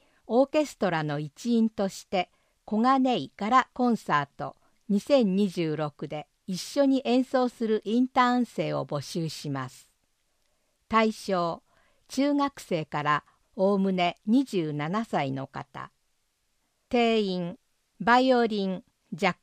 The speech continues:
干名、コントラバス、ホルン、各一人。なお、いずれも先行。応募書類配布場所等。小金井宮地楽器ホール、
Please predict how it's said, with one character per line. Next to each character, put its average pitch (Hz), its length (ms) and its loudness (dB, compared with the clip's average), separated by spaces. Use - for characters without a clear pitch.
干 175 300 2
名、 147 340 -4
コ 254 160 4
ン 254 80 4
ト 240 140 4
ラ 208 180 8
バ 175 180 0
ス、 - 240 -20
ホ 262 240 2
ル 160 140 -2
ン、 135 180 -10
各 170 320 -2
一 151 380 -6
人。 127 160 -16
な 196 240 4
お、 - 100 -12
い 190 100 -4
ず 254 140 -2
れ 247 140 2
も 214 160 -2
先 180 280 -6
行。 151 460 -6
応 285 200 4
募 294 160 4
書 285 180 4
類 180 240 0
配 208 300 2
布 226 180 -4
場 202 140 -2
所 185 220 -6
等。 147 420 -8
小 240 180 0
金 262 300 2
井 151 200 -8
宮 254 280 4
地 233 160 -8
楽 214 240 -2
器 196 160 -4
ホ 170 220 -4
ー 139 40 -8
ル、 - 180 -18